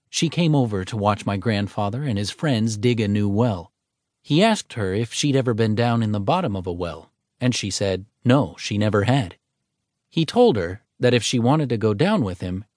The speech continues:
he would show her something truly magical in the afternoon sky. She agreed, and his friends lowered him to the bottom,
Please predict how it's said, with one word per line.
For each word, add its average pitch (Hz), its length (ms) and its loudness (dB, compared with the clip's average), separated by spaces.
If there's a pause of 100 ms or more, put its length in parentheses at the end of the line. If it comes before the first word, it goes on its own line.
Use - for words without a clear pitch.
(120)
he 135 160 2
would 123 160 2
show 127 260 2
her 131 160 -4
something 135 560 -2
truly 147 600 2
magical 113 680 -2
in 98 140 0
the 101 160 0
afternoon 98 540 -2
sky. 90 520 -4 (560)
She 127 280 4
agreed, 104 540 0 (360)
and 127 140 2
his 113 160 0
friends 113 420 2
lowered 107 300 4
him 101 240 -2
to 101 100 -6
the 98 80 -2
bottom, 95 460 -2